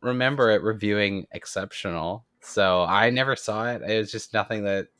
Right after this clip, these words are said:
really interested me that much, but I don't know, maybe it's worth a, a, a cursor-, cursory watch just to kinda see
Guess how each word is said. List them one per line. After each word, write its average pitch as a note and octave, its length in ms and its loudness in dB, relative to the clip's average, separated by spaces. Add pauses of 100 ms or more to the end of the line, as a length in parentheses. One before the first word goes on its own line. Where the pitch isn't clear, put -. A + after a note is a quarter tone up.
(160)
really G2 680 -2
interested G#2 500 -10 (160)
me G2+ 340 -2
that G#2+ 240 -4
much, G2+ 680 -4
but F2+ 280 -4 (800)
I C3 60 -2
don't D#3+ 80 4
know, A#2+ 80 4
maybe B2 220 0
it's - 160 -6
worth A2 240 0
a, F#2+ 360 2 (260)
a, A2+ 60 -4
a G2 480 2 (220)
cursor-, G#2 600 -6 (180)
cursory C3 460 0
watch G2+ 560 2
just - 260 -14
to G2 300 -2
kinda F#2 340 -8 (400)
see F#2+ 500 -4